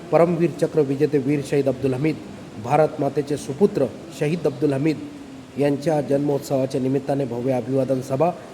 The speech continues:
व प्रतिमेचे पूजनाचा कार्यक्रम मोठ्या जल्लोषात साजरा करण्यात येणार आहे. कळावे, स्वाभिमानी सेना, महाराष्ट्र मुस्लिम महासंघ, अन्याय भ्रष्टाचार निवारण जनहित समिती महाराष्ट्र राज्य, लोकशाही मराठी पत्रकार संघ,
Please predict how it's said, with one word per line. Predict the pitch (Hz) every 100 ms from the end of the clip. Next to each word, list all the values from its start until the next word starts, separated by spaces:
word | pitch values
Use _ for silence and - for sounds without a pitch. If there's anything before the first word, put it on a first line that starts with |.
| -
व | 143
प्रतिमेचे | 139 143 190 202 190
पूजनाचा | 185 151 147 147 143 135
कार्यक्रम | 127 131 131 175 180 - - - 131
मोठ्या | 135 151
जल्लोषात | 131 135 147 147 170 143
साजरा | 131 120 131
करण्यात | 131 120 131 127
येणार | 117 117 117
आहे. | 110 107 135 110 - - - - - - - -
कळावे, | 139 143 156 185 185 - - - - - -
स्वाभिमानी | 143 160 175 165
सेना, | 156 147 143
महाराष्ट्र | 139 156 -
मुस्लिम | 165 143 151 131
महासंघ, | 131 135 151 160 180 - - - - - - - - - - - - -
अन्याय | 147 170
भ्रष्टाचार | 175 151 170 156 151
निवारण | 151 147 147
जनहित | 139 139 139
समिती | 139 131 127
महाराष्ट्र | 127 123 135 -
राज्य, | 143 143 185 - - - - - - - -
लोकशाही | 147 196 202 175
मराठी | 165 147 135
पत्रकार | 135 131 131 139
संघ, | 120 156